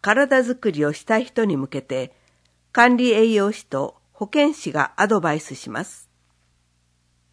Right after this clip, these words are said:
ビーエムアイ算出方法、体格指数、標準二十二、体重割る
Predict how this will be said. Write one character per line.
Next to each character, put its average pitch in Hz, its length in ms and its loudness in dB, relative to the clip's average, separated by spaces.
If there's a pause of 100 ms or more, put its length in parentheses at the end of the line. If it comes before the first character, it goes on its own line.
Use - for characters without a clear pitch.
(200)
ビ 262 280 2
ー 254 60 8
エ 254 60 6
ム 226 200 2
ア 202 120 2
イ 147 160 -2 (180)
算 269 260 0
出 262 320 -2
方 190 280 0
法、 - 420 -8 (460)
体 294 200 2
格 269 260 -4
指 214 200 -6
数、 135 380 -10 (260)
標 277 320 4
準 226 320 -2 (140)
二 247 180 4
十 190 300 0
二、 135 240 -8 (720)
体 294 260 4
重 277 220 2
割 214 240 2
る 196 160 -6